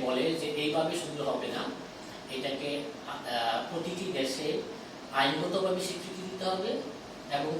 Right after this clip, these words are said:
প্রোলেটারিয়েট, তারা কিন্তু আসলে সমাজতান্ত্রিক, আহ, ইয়া যারা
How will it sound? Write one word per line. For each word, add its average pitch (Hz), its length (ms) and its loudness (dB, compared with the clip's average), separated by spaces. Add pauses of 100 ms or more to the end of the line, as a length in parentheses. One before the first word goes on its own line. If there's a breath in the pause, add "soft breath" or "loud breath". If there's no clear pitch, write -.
(100)
প্রোলেটারিয়েট, 156 560 2
তারা 131 160 0
কিন্তু 147 460 -4 (140)
আসলে 160 320 -2 (280)
সমাজতান্ত্রিক, - 1120 0
আহ, 123 760 0
ইয়া 135 140 6
যারা 123 320 2